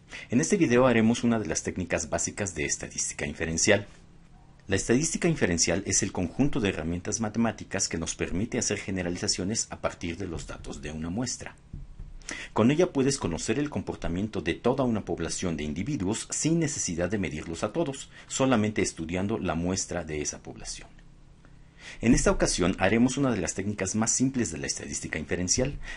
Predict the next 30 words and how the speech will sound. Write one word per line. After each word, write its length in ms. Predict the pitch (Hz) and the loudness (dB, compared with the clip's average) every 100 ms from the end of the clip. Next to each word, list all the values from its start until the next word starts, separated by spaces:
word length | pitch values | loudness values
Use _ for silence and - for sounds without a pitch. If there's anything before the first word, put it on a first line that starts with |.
| - | 0
la 120 | 85 | 0
comparación 600 | 85 78 80 73 104 107 | 0 2 2 2 2 2
de 100 | 90 | 2
dos 240 | 87 139 117 | 2 -2 0
medias 380 | 95 78 90 | -2 -2 -4
para 180 | - 78 | -4 -4
de-, 180 | 80 78 - - | -4 -6 -8 0
para 220 | 87 87 | 2 4
determinar 600 | 82 80 85 80 80 76 | 2 0 0 0 -2 -2
si 140 | - 82 | -2 -4
se 120 | 80 | -4
trata 300 | - 85 78 | -2 0 0
de 100 | 80 | 0
dos 200 | 90 117 | 0 0
poblaciones 560 | 135 123 113 120 120 120 | 0 0 2 2 2 2
distintas 560 | 135 160 - 135 - | -2 -2 0 -2 0
o 120 | - 104 | 0 2
solo 300 | - 131 123 | 2 0 0
son 260 | 113 113 | 2 2
dos 180 | 107 107 | 2 0
muestras 480 | 87 87 - 95 92 | 0 -2 -2 -2 -2
de 100 | 73 | -6
la 100 | 65 | -4
misma 440 | 71 67 69 64 | -6 -6 -6 -8
población. 500 | - - - - - - - - - - - - - - - - - - - | -12 -14 -8 -8 -8 -20 -20 -20 -20 -20 -20 -20 -20 -20 -20 -14 -12 -10 2
Como 180 | 120 139 | 6 8
ejemplo 360 | 208 202 190 | 6 4 2
tenemos 420 | - 104 101 104 95 | 2 4 4 4 2
este 220 | - - | 0 -2
caso. 340 | - - - | -4 -6 -6